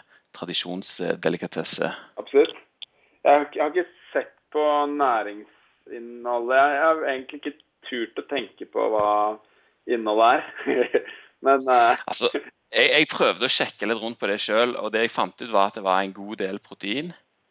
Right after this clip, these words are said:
Speaker 2: Ja.
Speaker 1: Eh, og så for de som er ute etter det, så var det også en god del testosteron.
Speaker 2: Det er det.
Speaker 1: Eh,
Speaker 2: Hvordan, hvordan er
Speaker 1: ja.
Speaker 2: det når du på en måte varmbander, eh, varmbander det, blir det mindre brukervennlig, eller er det?
Speaker 1: Ja,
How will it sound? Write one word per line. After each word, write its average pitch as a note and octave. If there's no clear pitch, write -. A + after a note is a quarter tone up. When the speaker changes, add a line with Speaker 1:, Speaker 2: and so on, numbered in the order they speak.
Speaker 2:
Ja. B2
Speaker 1:
Eh, F#2
og A2+
så -
for G#2+
de G#2
som F2+
er F#2
ute F#2+
etter -
det, C3
så G2
var F#2
det A#2
også G2
en G2
god G2
del F#2+
testosteron. A2
Speaker 2:
Det A#2+
er A2+
det. C#3+
Speaker 1:
Eh, G2
Speaker 2:
Hvordan, F#2
hvordan -
er -
Speaker 1:
ja. G#2
Speaker 2:
det C#3
når C#3+
du C#3+
på D3+
en C3+
måte C3
varmbander, A2
eh, A2
varmbander G#2+
det, B2
blir A2+
det G#2
mindre G2+
brukervennlig, G2
eller A#2
er G#2
det? G#2
Speaker 1:
Ja, B2